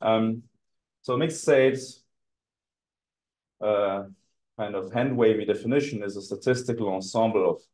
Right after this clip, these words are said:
all the possible states this, the quantum system could be in. So each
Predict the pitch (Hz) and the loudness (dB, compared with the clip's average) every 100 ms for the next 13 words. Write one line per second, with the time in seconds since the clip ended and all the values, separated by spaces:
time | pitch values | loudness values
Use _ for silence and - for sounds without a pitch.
0 | _ _ _ _ - 107 110 127 117 104 | _ _ _ _ -4 0 2 0 0 -2
1 | - 127 123 123 98 - 98 104 120 113 | 2 6 6 4 -6 -8 -8 -2 -2 0
2 | 101 104 98 - - 95 - 101 143 110 | -2 -6 -8 -14 -14 -12 -10 -4 -2 -2
3 | 110 - _ _ _ _ - 135 185 190 | -4 -12 _ _ _ _ -4 -2 0 -2
4 | 190 - | -4 -12